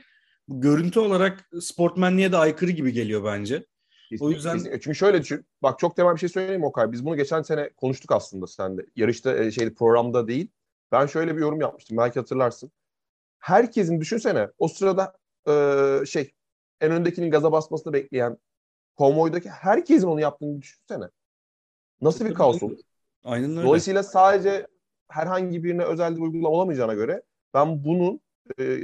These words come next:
Speaker 2: sene başındaki kural değişiklikleri paketinin yayınlanmasını beklemiştim. Olmadı. Çok da antipatik olmayalım diye geçen o kuralları yorumladığımız bölümde konuşmamıştım.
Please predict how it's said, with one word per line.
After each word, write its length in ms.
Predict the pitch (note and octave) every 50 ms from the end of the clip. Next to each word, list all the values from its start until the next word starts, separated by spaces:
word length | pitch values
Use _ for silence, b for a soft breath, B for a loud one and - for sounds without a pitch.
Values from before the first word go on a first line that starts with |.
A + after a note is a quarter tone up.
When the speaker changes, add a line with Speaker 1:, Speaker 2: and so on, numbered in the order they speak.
| C3+ B2+ A#2+ - - -
Speaker 2:
sene 440 | C#3 - - C#3+ D3+ F#3+ G3+ G3 D#3+
başındaki 800 | D#3 D3 - - D#3 D#3 D3+ D3 C#3 C#3+ C#3 _ - D3 C#3 -
kural 280 | _ - C#3+ C#3+ C#3+ C#3+
değişiklikleri 520 | C#3+ C#3 C#3 - _ _ - C#3 C#3 C#3
paketinin 360 | - D3 C3+ C#3 C3+ D#3 C#3 C#3
yayınlanmasını 680 | C#3 C3+ B2+ B2+ C3 C3+ C#3 C3+ C#3 C#3 C#3 - D3+
beklemiştim. 500 | C3 C3 - - D#3+ E3 - - D3+ - -
Olmadı. 500 | - E3+ E3+ D#3+ C3+ A#2 B2 D3+ F3 F3+ b b b _
Çok 280 | - - D#3 D#3 - -
da 60 | D3+
antipatik 400 | D3 C#3+ C#3 - - C#3 C#3 -
olmayalım 380 | C#3+ C#3 C#3 C3+ C3 B2+ B2+ B2
diye 200 | B2 B2 A#2+ A#2+
geçen 280 | A#2 A#2+ A2+ - C3
o 180 | B2+ B2 A#2+ - _ _
kuralları 480 | - A#2+ A#2 A#2+ A#2+ A#2+ A2+ A#2+ A2+ -
yorumladığımız 420 | - G#2+ A2 A2 A2+ A#2 A#2+ A#2 A2
bölümde 220 | A2+ A2+ A#2 A#2
konuşmamıştım. 720 | - - A#2+ C3+ C3+ - - G#2 F#2+ F#2 - - F#3+ A3+